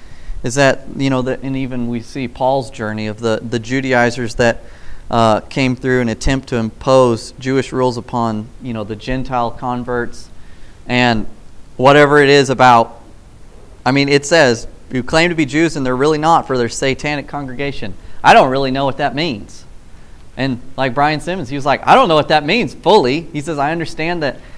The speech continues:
they're pro-, they're working actually for Satan's purposes because they were trying to impose the laws upon the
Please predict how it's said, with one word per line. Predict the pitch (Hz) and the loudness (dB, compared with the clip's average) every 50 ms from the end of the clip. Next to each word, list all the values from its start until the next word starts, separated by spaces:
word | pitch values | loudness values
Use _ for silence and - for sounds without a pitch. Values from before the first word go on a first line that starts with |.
| - - | -10 -4
they're | - 143 147 143 | 0 0 0 0
pro-, | 143 - 165 160 156 - | 0 2 2 2 2 2
they're | - 147 143 131 | 0 0 0 0
working | 120 139 151 156 - - 156 135 123 | 2 2 0 0 0 -4 -6 -4 -2
actually | 123 139 147 - - - 170 156 156 160 156 156 160 - - - - - - - - | 0 -2 -2 -2 -6 -8 -6 -4 -4 -4 -4 -6 -6 -8 -12 -16 -16 -16 -16 -10 -4
for | 147 139 139 135 123 120 117 - - - - - | 0 2 4 4 2 2 0 -6 -12 -16 -16 -12
Satan's | - - - - 160 147 156 156 - 165 170 175 170 - - - - - - | -10 -8 0 2 4 4 4 2 0 -2 -2 -4 -4 -8 -10 -12 -14 -14 -4
purposes | - 170 175 175 175 196 170 - 196 202 214 214 208 | 0 0 0 0 0 -4 -4 -4 -2 -2 -2 -4 -4
because | - 147 - 156 143 139 131 | -6 -6 -4 -4 -4 -4 -4
they | 135 143 139 | -4 -4 -4
were | 135 127 127 120 120 | -2 -2 -2 -4 -4
trying | - - 147 143 143 143 147 | -4 -4 -4 -2 -2 -4 -4
to | 135 127 | -4 -6
impose | 120 120 120 135 131 135 143 151 135 139 | -6 -6 -4 -2 -2 0 0 -2 -2 -4
the | - 120 | -6 -6
laws | 113 113 120 127 139 139 135 135 | -4 -2 0 2 2 0 -2 -6
upon | 131 - 135 127 120 113 | -10 -8 -6 -6 -6 -6
the | 110 101 | -8 -10